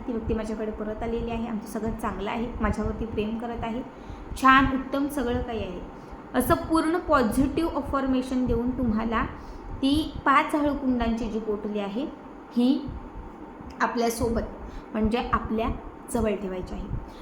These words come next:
आता त्या दिवसापासनं, ज्या दिवशी तुम्ही हा उपाय केलाय त्या दिवसापासनं महिला करत असेल तर एक्केचाळीस आणि पुरुष करत असतील तर त्रेचाळीस दिवस पाचही हळकुंडांची पोटली सोबत ठेवायची.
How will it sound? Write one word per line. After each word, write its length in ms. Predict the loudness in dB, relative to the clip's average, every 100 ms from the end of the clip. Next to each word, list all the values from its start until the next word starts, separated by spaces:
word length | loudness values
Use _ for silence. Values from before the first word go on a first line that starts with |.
| -4 2
आता 240 | 4 4 4 0
त्या 220 | 4 6
दिवसापासनं, 800 | 6 2 0 -2 -2 -4 0 -2 -2 -6 -14 -14 -8 0
ज्या 160 | 4 4
दिवशी 240 | 4 0
तुम्ही 240 | 0 4 4
हा 100 | 4
उपाय 260 | 2 0
केलाय 340 | 0 0 0 -2 -4 -12 -4 4
त्या 140 | 6
दिवसापासनं 640 | 6 4 0 -2 -2 2 4
महिला 300 | 4 4 2
करत 280 | 0 -2 -2
असेल 320 | -2 -4 -2
तर 60 | -4 -4
एक्केचाळीस 600 | -4 -2 -4 -2 -4 -4 -6
आणि 100 | -2
पुरुष 340 | 0 0 -2 -2
करत 300 | -4 -4 -4
असतील 300 | -4 -4 -4
तर 60 | -6 -2
त्रेचाळीस 480 | 4 4 4 0 0
दिवस 340 | 0 0 -2 -4 0
पाचही 400 | 0 0 0 0
हळकुंडांची 600 | 0 -2 -2 -2 -2 -4 -4
पोटली 420 | -6 -4 -4 -4 -4 -4
सोबत 360 | -2 -2 -6 -8
ठेवायची. 380 | -8 -8 -10